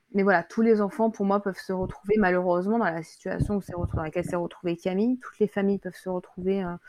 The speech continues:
voilà, à un moment donné, on sait pas de quoi demain sera fait en fait. Et, euh, donc on est tous concernés, tu vois, donc, globalement pour une question, euh, quand il s'agit de, de liberté. Donc, euh, moi, ça a été compliqué de, de me dire, « Ok, euh,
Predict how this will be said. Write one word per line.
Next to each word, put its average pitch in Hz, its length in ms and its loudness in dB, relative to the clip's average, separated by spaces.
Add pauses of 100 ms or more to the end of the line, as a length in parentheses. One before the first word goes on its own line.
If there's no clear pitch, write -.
(420)
voilà, 180 180 6
à 180 80 8
un 175 60 4
moment 185 260 2
donné, 190 220 6
on 226 60 4
sait 196 160 2
pas 233 160 6
de 240 60 -8
quoi 185 420 2 (140)
demain 190 240 0
sera 180 220 -8
fait 226 160 -4
en 196 100 -2
fait. - 380 -12
Et, 185 180 0
euh, 170 520 -4 (920)
donc 190 140 0
on 190 60 2
est 180 140 0
tous 214 180 -8
concernés, 185 540 -8
tu - 120 -16
vois, 170 100 -6
donc, 170 180 -8
globalement 175 420 -4
pour 175 240 -10
une 165 100 -8
question, 190 440 -6
euh, 175 140 -6 (140)
quand 185 180 -16
il - 40 -20
s'agit 175 320 -6
de, 165 360 -4
de 175 140 0
liberté. 180 600 -4 (200)
Donc, 190 340 -6
euh, 180 160 0
moi, 190 220 2
ça 190 80 2
a - 20 4
été 175 220 0
compliqué 208 540 2
de, 180 520 2 (500)
de 190 100 2
me 185 100 4
dire, « 208 220 4
Ok, 185 180 -2
euh, 180 320 4